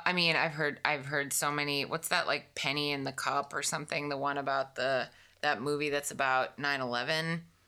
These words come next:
that conspiracy theory. There's ones. I mean, I think it's interesting because there are,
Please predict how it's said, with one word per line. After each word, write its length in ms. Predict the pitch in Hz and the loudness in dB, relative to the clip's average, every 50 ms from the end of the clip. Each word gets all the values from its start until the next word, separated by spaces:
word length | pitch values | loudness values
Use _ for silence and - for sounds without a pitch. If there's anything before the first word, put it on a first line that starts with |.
| _ _ - - _ - | _ _ -20 -16 _ -2
that 220 | 147 143 131 - | 0 0 0 0
conspiracy 580 | - 165 151 - - 156 151 156 156 - 160 160 | -2 -4 -4 -4 -2 -2 -2 -2 -2 -2 -2 -2
theory. 400 | - 160 160 160 160 160 165 165 | 0 0 2 2 2 2 2 2
There's 300 | 156 156 147 147 143 135 | 0 0 0 0 0 -2
ones. 640 | 143 139 139 135 139 139 143 143 143 135 - - - - - - - - - | -2 0 0 0 0 0 -2 -2 -2 -2 -2 -2 -4 -8 -18 -20 -20 -8 -4
I 60 | - - | 0 2
mean, 160 | 202 202 - - | 4 4 4 4
I 120 | - 220 | 2 2
think 200 | - 269 269 294 | 2 2 2 2
it's 140 | 311 240 247 | 2 2 4
interesting 420 | 233 226 202 214 - - 208 185 | 2 2 2 2 2 2 2 2
because 640 | 180 175 170 - 170 156 156 156 151 156 - - - - - - - - - - - | 0 0 2 4 6 6 6 6 4 2 2 0 0 -2 -8 -16 -16 -16 -16 -2 4
there 240 | 190 185 180 175 170 | 6 6 8 8 8
are, 160 | 160 160 | 8 8